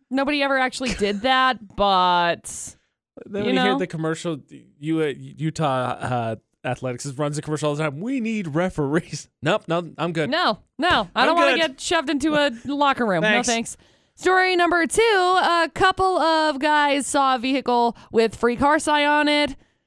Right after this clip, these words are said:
Speaker 1: So they found keys inside, they took it, later discovered dead body in the trunk. Um,
Speaker 2: <laughs> Wow, that's, like, the worst, the worst.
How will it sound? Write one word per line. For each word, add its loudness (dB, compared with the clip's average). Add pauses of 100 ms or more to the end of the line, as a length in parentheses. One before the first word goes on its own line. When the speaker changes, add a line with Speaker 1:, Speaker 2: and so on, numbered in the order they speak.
(160)
Speaker 1:
So 0
they 0
found 0
keys -2
inside, 2
they -4
took -2
it, -2 (200)
later 0
discovered 0 (100)
dead 0
body 0
in -2
the -4
trunk. -4 (540)
Um, 0
Speaker 2:
<laughs> -10
Wow, 0 (500)
that's, 2
like, 0
the 0
worst, 0
the -2
worst. -6